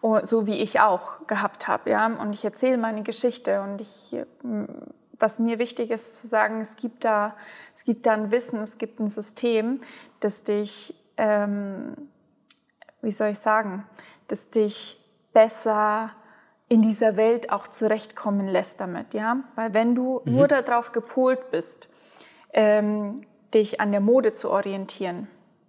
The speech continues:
Speaker 1: und du hast vielleicht eine Figurform, die nicht der Norm entspricht, wirst du immer ein schlechtes Gefühl haben, weil du nichts findest. Du bist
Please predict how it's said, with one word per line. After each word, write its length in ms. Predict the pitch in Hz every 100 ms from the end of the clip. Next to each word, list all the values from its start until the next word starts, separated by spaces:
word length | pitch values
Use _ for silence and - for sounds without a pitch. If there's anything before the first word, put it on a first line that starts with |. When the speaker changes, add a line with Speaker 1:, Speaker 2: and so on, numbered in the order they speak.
| _ _ _ _
Speaker 1:
und 140 | 214
du 120 | 208 208
hast 180 | 220 -
vielleicht 360 | 208 208 208
eine 220 | 214 196 196
Figurform, 720 | 214 - 240 240 208 208 208
die 200 | 202 190
nicht 440 | 202 214 - - 226
der 80 |
Norm 260 | 208 220 233
entspricht, 580 | 202 - - 233 - - _ - - -
wirst 240 | 190 185 -
du 40 |
immer 280 | 196 196 180 -
ein 80 | 208
schlechtes 480 | - 202 - - -
Gefühl 360 | - - 202
haben, 160 | 208 233
weil 100 | 190
du 80 | 190
nichts 420 | 190 - - -
findest. 540 | - 208 180 - - - _ _ - - - - _ _ _ _ _ _ _ _ _ _
Du 100 | 247
bist 520 | 214 277 302 - -